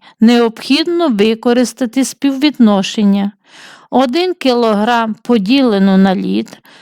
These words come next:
дорівнює тисячу кілограм ділити на метр кубічний. Зробити обчислення і записати.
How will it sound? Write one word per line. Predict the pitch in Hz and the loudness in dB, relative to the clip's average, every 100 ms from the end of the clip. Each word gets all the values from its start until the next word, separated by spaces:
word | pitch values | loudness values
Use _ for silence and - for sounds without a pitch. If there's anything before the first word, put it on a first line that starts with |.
| _ | _
дорівнює | 226 262 277 254 226 220 196 | 0 2 0 0 2 2 0
тисячу | 190 - 233 233 - 285 - 330 349 - _ _ - _ | -2 0 0 0 0 -2 0 0 0 -6 _ _ -20 _
кілограм | - 247 233 226 202 214 233 277 320 - | -2 0 0 -2 -2 0 0 -2 -6 -6
ділити | 214 214 202 214 226 277 | 0 0 2 0 0 2
на | 262 208 | 2 2
метр | 185 185 185 226 220 | 2 0 0 -2 -2
кубічний. | 254 214 202 190 - 202 196 190 _ _ - - _ _ _ - - _ - | -2 -2 -2 -2 -4 -4 -4 -8 _ _ -20 -20 _ _ _ -20 -20 _ -8
Зробити | 220 233 269 233 269 214 220 | -2 0 0 0 0 -2 -2
обчислення | 202 190 - 233 233 - 330 330 320 | -2 -2 0 0 0 -2 -2 0 0
і | |
записати. | 226 214 220 277 - 202 196 190 202 | 0 -2 -2 -8 -2 -2 -4 -8 -10